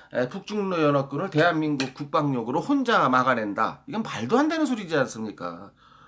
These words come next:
그러면서 무슨 전자권, 전시장전권 통제 뭐 이런 거, 그다음에 유엔사를 통해서 이제 전자권을 계속 유지하고 하려고 하는 학책을 보이고 있다.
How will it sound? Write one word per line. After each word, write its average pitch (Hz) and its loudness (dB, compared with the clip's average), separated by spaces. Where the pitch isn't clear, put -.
그러면서 180 0
무슨 165 0
전자권, 175 4
전시장전권 156 2
통제 190 0
뭐 147 4
이런 131 2
거, 127 4
그다음에 160 2
유엔사를 151 2
통해서 143 -2
이제 170 -4
전자권을 139 0
계속 123 -2
유지하고 131 2
하려고 139 2
하는 135 0
학책을 160 -4
보이고 123 -2
있다. 80 -4